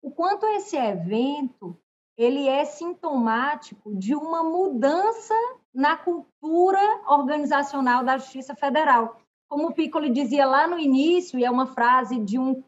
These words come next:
queridinho das, das organizações mais mo-, ditas mais modernas, que é o Peter Drucker,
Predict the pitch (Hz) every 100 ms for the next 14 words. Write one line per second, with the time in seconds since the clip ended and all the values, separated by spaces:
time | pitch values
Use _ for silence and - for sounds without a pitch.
0 | _ - 311 311 220 233 311 370 339 233
1 | 185 - _ _ 202 190 226 240 240 240
2 | 233 196 202 202 233 226 240 233 240 226
3 | 226 226 233 240 240 202 226 220 220 -
4 | 214 247 240 208 226 220 214 202 190 220
5 | 294 294 254 - 240 233 247 - 220 180
6 | 233 311 - 208